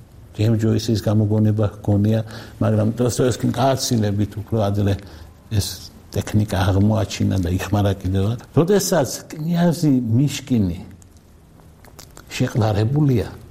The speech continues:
აქ არის, ირკვევა, რომ ადამიანში არის ორი სიყვარული. დოსტოევსკი სხვაგან არ ულაპარაკე ამაზე,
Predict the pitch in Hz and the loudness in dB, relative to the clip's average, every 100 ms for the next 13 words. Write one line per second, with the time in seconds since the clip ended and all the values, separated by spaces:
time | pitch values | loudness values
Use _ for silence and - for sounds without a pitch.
0 | - - - - - 123 147 170 - - | -20 -20 -8 -4 -2 2 2 2 0 -10
1 | - - 131 170 170 151 127 151 120 139 | -20 -4 0 0 2 0 2 0 2 2
2 | 151 143 104 123 135 117 135 - 110 - | 2 0 -2 0 2 2 2 -2 -8 -10
3 | 98 98 98 - - - - - - - | -12 -10 -14 -16 -20 -18 -18 -16 -18 -6
4 | - 151 196 190 - 120 - - 160 165 | 0 2 2 0 0 -4 -4 -4 -2 0
5 | 123 87 - 131 156 143 127 107 104 101 | 0 -2 -2 0 2 2 0 -4 -6 -8
6 | - 104 92 92 90 87 | -10 -10 -8 -8 -8 -12